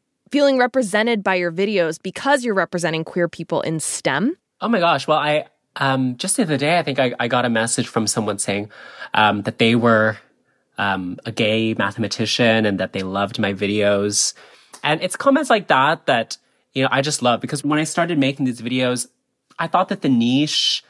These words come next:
Speaker 2: little overlap of people that liked drag and that liked math was gonna be so small. 'Cause people had always told me from the beginning, you know, "Kyne, people don't really like math,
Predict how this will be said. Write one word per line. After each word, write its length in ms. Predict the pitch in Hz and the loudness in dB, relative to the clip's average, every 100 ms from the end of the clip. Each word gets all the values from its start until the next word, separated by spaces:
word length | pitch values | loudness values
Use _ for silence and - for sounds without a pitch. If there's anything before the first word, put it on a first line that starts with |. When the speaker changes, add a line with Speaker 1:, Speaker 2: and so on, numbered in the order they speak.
| _ - | _ -4
Speaker 2:
little 220 | 135 127 | -2 -2
overlap 600 | - 120 143 156 147 147 | -2 -2 0 0 0 0
of 120 | 117 104 | -2 -4
people 380 | - 120 123 | -6 -2 0
that 160 | 113 110 | 0 0
liked 380 | 107 113 110 - | 0 0 -2 -8
drag 580 | 117 110 107 110 120 117 | -2 0 0 0 0 0
and 220 | 107 101 | -2 -2
that 160 | 104 104 | -4 -4
liked 260 | 107 - | -6 -2
math 400 | 113 104 113 123 | -2 0 0 -2
was 120 | 127 - | -6 -4
gonna 120 | 147 | 0
be 80 | 135 | 0
so 200 | - 117 | -2 -4
small. 520 | - - 78 113 127 _ _ _ _ _ | -2 0 0 -2 -8 _ _ _ _ _
'Cause 180 | - 135 | -8 -6
people 280 | - 180 156 | -6 -4 0
had 140 | 147 | 4
always 360 | 131 147 139 - | 4 4 -2 -2
told 160 | 120 | 0
me 80 | 123 | 0
from 180 | 120 113 | -2 -2
the 40 | |
beginning, 500 | 107 110 107 107 104 - _ _ | -2 -2 -2 -2 -6 -10 _ _
you 60 | 120 | -4
know, 40 | |
"Kyne, 440 | - - 139 135 131 _ _ | -2 0 2 2 -2 _ _
people 220 | - 151 165 | -6 -2 -2
don't 120 | 151 | 0
really 160 | 135 | 2
like 240 | 117 107 117 | 2 0 -2
math, 400 | 95 85 104 | -2 0 -2